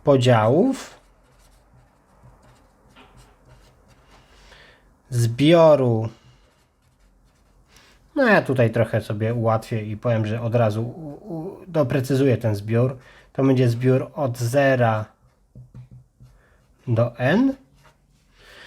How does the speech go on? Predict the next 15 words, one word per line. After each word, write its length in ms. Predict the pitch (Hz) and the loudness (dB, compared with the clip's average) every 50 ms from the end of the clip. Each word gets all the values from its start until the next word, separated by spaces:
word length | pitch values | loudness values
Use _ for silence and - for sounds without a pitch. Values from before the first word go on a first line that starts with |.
| - - - - _ _ - | -20 -20 -20 -20 _ _ -2
na 520 | 170 180 190 175 156 147 156 175 202 202 - - _ _ _ _ _ _ _ _ _ _ _ _ _ _ _ _ _ _ _ _ - - - - _ _ _ _ _ _ - - _ _ _ _ - | 2 2 4 4 4 4 4 2 2 0 -2 -6 _ _ _ _ _ _ _ _ _ _ _ _ _ _ _ _ _ _ _ _ -20 -20 -20 -20 _ _ _ _ _ _ -20 -20 _ _ _ _ -6
n 280 | - 175 180 185 185 - | 0 2 2 2 2 0
plus 480 | - - 160 147 139 135 127 - - | -2 -2 0 2 2 2 0 -2 -4
jeden 420 | 147 156 151 143 151 147 143 143 143 | -4 -2 -2 0 2 0 0 2 0
minus 380 | 139 135 127 123 120 120 - | 0 2 2 2 2 0 -2
k 360 | - - - 117 110 110 113 - - - _ _ _ _ _ _ _ _ | -8 -8 -6 -4 -4 -4 -4 -8 -10 -16 _ _ _ _ _ _ _ _
części. 600 | - - 104 95 95 92 - - - - - - - _ _ _ - - - _ _ _ _ _ _ _ _ _ _ _ _ _ _ _ _ _ - - - _ _ _ _ - - _ _ - 123 127 - _ - - - - - - _ _ _ _ _ _ _ _ _ _ _ _ _ _ _ _ _ _ _ _ _ _ _ _ _ _ - - - - - - - - - _ - | -6 -6 -4 -4 -6 -10 -14 -18 -20 -20 -20 -20 -20 _ _ _ -20 -20 -20 _ _ _ _ _ _ _ _ _ _ _ _ _ _ _ _ _ -20 -20 -20 _ _ _ _ -20 -20 _ _ -20 -20 -20 -20 _ -20 -20 -20 -20 -20 -20 _ _ _ _ _ _ _ _ _ _ _ _ _ _ _ _ _ _ _ _ _ _ _ _ _ _ -18 -18 -18 -20 -20 -20 -20 -20 -20 _ -4
E, 520 | 131 123 123 120 120 120 120 123 127 123 123 - - _ _ _ _ _ _ _ _ _ _ _ _ _ - | 0 2 4 4 4 2 2 2 0 0 -2 -4 -10 _ _ _ _ _ _ _ _ _ _ _ _ _ -2
dobrze, 380 | 131 131 113 98 - 110 110 117 | 2 2 2 2 0 -4 -2 0
te 140 | - 180 | 0 2
części 400 | - - 185 180 175 - - 165 | 4 4 4 4 2 0 -2 -2
ma, 240 | 156 147 139 135 131 | 0 0 2 0 0
są 160 | 123 - 147 | -2 -2 -2
nierozróżnialne 1000 | 139 143 185 220 208 190 170 160 165 156 151 156 151 147 147 147 143 139 135 139 | 0 2 4 4 4 4 2 2 0 -2 0 0 2 2 2 2 2 2 0 0
i 420 | 143 135 123 120 120 120 120 120 | -2 -2 -4 -2 -2 -2 -2 -4